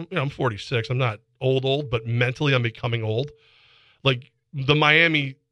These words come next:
Super Bowl trip was the first time I realized I was getting old.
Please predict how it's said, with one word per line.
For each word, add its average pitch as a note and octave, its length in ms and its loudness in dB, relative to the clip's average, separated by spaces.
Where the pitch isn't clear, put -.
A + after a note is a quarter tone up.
Super D3+ 240 0
Bowl A#2+ 120 2
trip A2 300 -2
was B2+ 200 0
the B2 60 -2
first C#3 240 0
time B2 160 -2
I A#2 40 0
realized A#2 340 0
I A2 60 -4
was A2 100 -4
getting G#2+ 200 -8
old. G2 180 -18